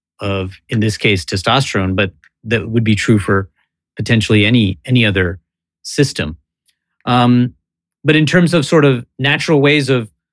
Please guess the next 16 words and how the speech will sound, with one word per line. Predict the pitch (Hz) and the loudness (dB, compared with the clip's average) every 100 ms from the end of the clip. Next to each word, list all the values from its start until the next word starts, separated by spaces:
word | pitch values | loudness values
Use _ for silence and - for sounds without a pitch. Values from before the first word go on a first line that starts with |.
| _ _ _ - | _ _ _ -6
of | 127 113 | -4 2
boosting | 156 147 127 | 0 2 -2
hormone | 113 160 143 120 | 2 2 2 2
production, | 117 101 - - 98 101 - _ | 0 -4 -4 -4 -4 -6 -10 _
so, | - 147 135 131 127 - _ _ _ _ _ _ _ _ _ _ _ | -2 2 4 4 0 -4 _ _ _ _ _ _ _ _ _ _ _
for | 143 | 0
example, | 135 143 143 139 131 127 - _ _ _ _ _ _ _ _ _ - | 2 2 2 2 0 -2 -8 _ _ _ _ _ _ _ _ _ -4
in | 139 | 0
the, | 135 127 123 120 - _ _ _ | 2 2 0 -2 -8 _ _ _
in, | 139 131 | -2 -2
in | - 135 | -2 -2
the | 127 | -2
testosterone | 139 131 147 151 - 131 117 | -4 0 2 2 2 2 2
system, | 123 107 - 104 104 _ _ _ _ _ _ - | -2 -4 -2 -2 -2 _ _ _ _ _ _ -6
you | 123 | -4
know, | 113 110 | -2 -4